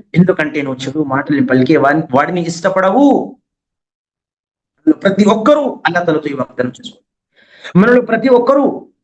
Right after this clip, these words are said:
తమని తాము ప్రశ్నించుకోవాలి, నా, నాలో ఈ లక్షణం ఉందా లేదా? గమనించండి. అల్లాహు అక్బర్. ఇది మొట్టమొదటి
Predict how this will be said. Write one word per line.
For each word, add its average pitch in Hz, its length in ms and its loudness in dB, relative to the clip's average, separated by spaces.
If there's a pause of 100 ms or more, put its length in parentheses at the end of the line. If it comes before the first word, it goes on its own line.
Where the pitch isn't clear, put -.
తమని 247 200 2
తాము 247 300 -2
ప్రశ్నించుకోవాలి, 262 1000 0
నా, 208 220 -2 (140)
నాలో 185 260 2
ఈ 165 80 2
లక్షణం 160 320 -2
ఉందా 151 180 -4
లేదా? - 420 -16
గమనించండి. 147 440 -6
అల్లాహు 120 200 -2
అక్బర్. - 840 -18
ఇది 123 80 0
మొట్టమొదటి 151 800 2